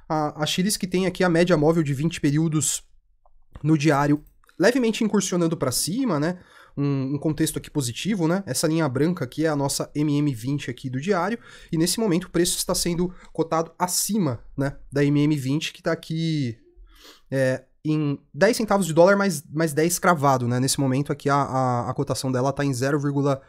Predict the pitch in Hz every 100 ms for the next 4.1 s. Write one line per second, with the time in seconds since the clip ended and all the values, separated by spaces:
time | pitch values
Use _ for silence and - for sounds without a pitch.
0 | - - - - 120 120 117 - 135 165
1 | 185 135 131 165 - 127 143 127 123 -
2 | - - - 185 170 175 156 175 147 147
3 | 120 120 113 110 107 - - - 170 -